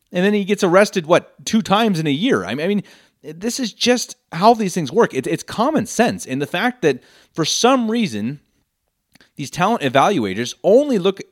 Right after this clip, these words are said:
at the on-the-field stuff. They, they, they only look at the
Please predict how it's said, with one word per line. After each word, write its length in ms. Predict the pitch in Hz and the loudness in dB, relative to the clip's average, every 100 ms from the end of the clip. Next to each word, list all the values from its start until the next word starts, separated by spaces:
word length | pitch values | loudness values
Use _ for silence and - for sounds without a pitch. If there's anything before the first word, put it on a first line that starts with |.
| _ | _
at 320 | 151 165 _ | -6 -6 _
the 420 | 143 135 123 113 - _ _ _ _ _ | -6 -2 -2 -2 -6 _ _ _ _ _
on-the-field 800 | 139 180 233 190 - 175 147 - | 2 2 2 0 -2 0 0 -2
stuff. 320 | - 107 143 | -6 -6 -4
They, 100 | 131 | -4
they, 140 | 127 | -4
they 320 | 131 139 151 151 | -4 -4 -2 0
only 360 | 170 233 247 | 0 0 0
look 220 | 196 180 | 0 0
at 160 | 165 143 | -2 -2
the 360 | 135 127 117 | -2 -2 -4